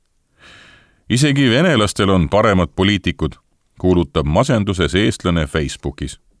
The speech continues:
On see Putin, mis ta on, aga no kurat, vähemalt hoolib oma rahvast, mitte nagu need meie omad. Ning loomulikult on Eestis kõige andetumad näitlejad, kehvemad kirjanikud,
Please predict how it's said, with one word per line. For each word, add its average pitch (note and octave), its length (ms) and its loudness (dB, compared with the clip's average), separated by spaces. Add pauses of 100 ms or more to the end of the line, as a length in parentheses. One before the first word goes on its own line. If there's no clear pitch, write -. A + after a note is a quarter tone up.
(800)
On C#3+ 220 2
see E3 140 2
Putin, D#3 440 2
mis C3 140 2
ta F#2 120 2
on, G2+ 360 2 (160)
aga E2 200 0
no F#2 120 2
kurat, F2 340 2
vähemalt F#2 500 2
hoolib A#2+ 300 4
oma F2 200 4
rahvast, - 480 -2 (340)
mitte F2+ 260 0
nagu E2+ 240 2
need F2+ 280 2 (180)
meie A#2 320 4
omad. D#2 320 2 (1700)
Ning F#2 240 2
loomulikult E3 760 2
on A#2+ 160 2
Eestis B2+ 480 0 (380)
kõige E3 420 4
andetumad A2 640 0
näitlejad, F#2+ 760 0 (460)
kehvemad F#2+ 560 0
kirjanikud, G2+ 640 0